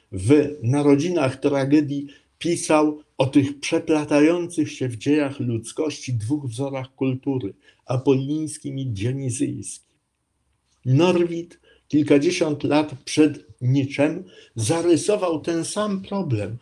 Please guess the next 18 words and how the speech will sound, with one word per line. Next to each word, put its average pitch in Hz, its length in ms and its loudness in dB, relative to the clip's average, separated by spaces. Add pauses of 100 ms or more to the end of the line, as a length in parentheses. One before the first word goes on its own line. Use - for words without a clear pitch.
(280)
ukazując, 175 1120 2 (220)
jak 143 400 4
najwięksi 156 800 0
artyści 135 840 -6 (260)
tworzą 165 540 -2
te 147 180 -4
arcydzieła 143 800 -2
harmonii, 151 880 -4
powiązania 143 880 0
sfery 143 460 -2
ludzkiej 139 580 2
z 110 100 -4
boską, 139 600 -2
sacrum 131 520 -8
z - 120 -16
profanum. 135 800 -6 (1600)
I 196 180 4
jak 143 460 0